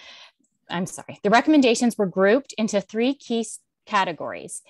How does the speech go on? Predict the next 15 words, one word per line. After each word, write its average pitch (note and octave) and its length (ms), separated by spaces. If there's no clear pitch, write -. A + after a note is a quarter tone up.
One, F#3+ 540
invest G3 560
in C4+ 80
the C4+ 80
creative A#3 420
sector G3 640
to G#3 100
nurture F#3 380
and A3 160
protect - 540
the F#3 80
artistic - 500
expression G3+ 580
of F#3 200
Austin's G#3+ 480